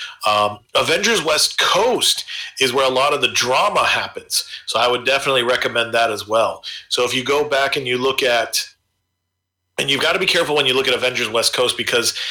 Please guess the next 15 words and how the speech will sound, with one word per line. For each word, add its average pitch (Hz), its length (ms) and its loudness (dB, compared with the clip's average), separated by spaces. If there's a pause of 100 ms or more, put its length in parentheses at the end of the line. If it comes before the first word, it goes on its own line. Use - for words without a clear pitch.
(200)
they 123 180 2
did 117 400 0
West 147 280 2
Coast 165 260 2
Avengers 139 760 0 (280)
as 120 160 0
a 120 60 2
four-issue 135 920 0
miniseries, 175 800 0
and 123 160 -2
then 123 100 2
it 117 100 0
did 117 260 -2
well 127 220 2
enough 123 420 0